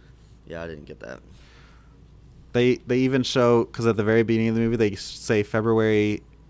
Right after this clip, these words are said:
Speaker 2: eighth, nineteen sixty-nine, or seventh, I can't remember the exact date, and then the next day they show that February ninth, nineteen sixty-nine.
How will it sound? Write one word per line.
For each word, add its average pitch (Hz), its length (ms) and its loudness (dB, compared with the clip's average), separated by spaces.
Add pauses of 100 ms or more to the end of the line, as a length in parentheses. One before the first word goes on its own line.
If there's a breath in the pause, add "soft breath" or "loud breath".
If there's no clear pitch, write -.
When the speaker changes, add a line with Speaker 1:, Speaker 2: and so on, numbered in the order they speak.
(140)
Speaker 2:
eighth, - 640 -6
nineteen 104 380 -6
sixty-nine, 104 640 -6 (640)
or 104 140 -4
seventh, 101 400 -6
I 107 60 -6
can't 107 180 -4
remember 95 140 -6
the 98 60 -4
exact 95 220 -6
date, 98 160 -4
and 107 100 -6
then 98 220 -6 (640 loud breath)
the 107 80 -4
next 101 200 -4
day 95 80 0
they 92 120 -2
show 90 200 -6
that 90 120 -6 (140)
February 90 340 -4
ninth, 90 460 -8
nineteen 78 340 -14
sixty-nine. - 480 -14